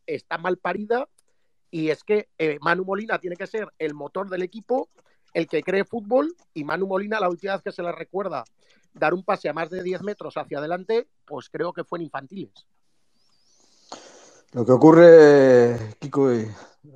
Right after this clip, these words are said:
Speaker 2: Fernando, es una, yo, para mí, a mi forma de entender, es que, y lo, y lo he dicho ya creo que dos o tres veces, me, me estoy, me estoy repitiendo mucho, es que el equipo sí tiene una identidad, tiene la identidad de Raúl Sanllehy, ¿vale?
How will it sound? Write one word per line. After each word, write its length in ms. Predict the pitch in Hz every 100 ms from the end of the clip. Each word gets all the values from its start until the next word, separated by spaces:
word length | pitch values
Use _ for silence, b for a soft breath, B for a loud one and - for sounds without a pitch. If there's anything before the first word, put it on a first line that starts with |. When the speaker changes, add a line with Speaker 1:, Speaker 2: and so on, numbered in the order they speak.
| 131 113 110
Speaker 2:
Fernando, 340 | - 123 127 131
es 140 | 123
una, 160 | 120 -
yo, 200 | 117 120 _
para 220 | 120 110
mí, 160 | 117 117
a 80 | 123
mi 100 | 117
forma 240 | 127 127
de 60 | 120
entender, 520 | 117 113 120 120 120 _ _ _ _ _
es 160 | 117
que, 760 | - 135 120 110 107 98 101 - -
y 160 | 123
lo, 160 | 113 127
y 40 |
lo 140 | 113 120
he 20 |
dicho 280 | 123 127 135
ya 200 | 131 139
creo 120 | 135
que 60 | 127
dos 120 | 120
o 40 | 123
tres 160 | 110
veces, 300 | 104 - 92
me, 200 | 101 98
me 80 | 101
estoy, 260 | 98 120 113
me 80 | 110
estoy 140 | 107
repitiendo 360 | 117 110 117 117
mucho, 380 | 117 113 117 92
es 100 | -
que 320 | 131 120 - 131 117
el 40 |
equipo 280 | 113 123 139
sí 100 | 139
tiene 160 | 127 123
una 140 | 117
identidad, 440 | 113 113 120 147
tiene 180 | - 120
la 40 | 120
identidad 320 | 120 120 123
de 60 |
Raúl 200 | 120 113
Sanllehy, 460 | 104 110 95 82 82
¿vale? 300 | 113 107 131